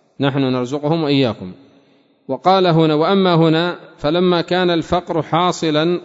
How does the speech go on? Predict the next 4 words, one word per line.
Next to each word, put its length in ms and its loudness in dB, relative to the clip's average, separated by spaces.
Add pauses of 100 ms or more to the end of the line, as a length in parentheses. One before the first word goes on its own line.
قال: 400 0
"نحن 220 -4
نرزقكم 1040 -2 (680)
وإياهم". 680 2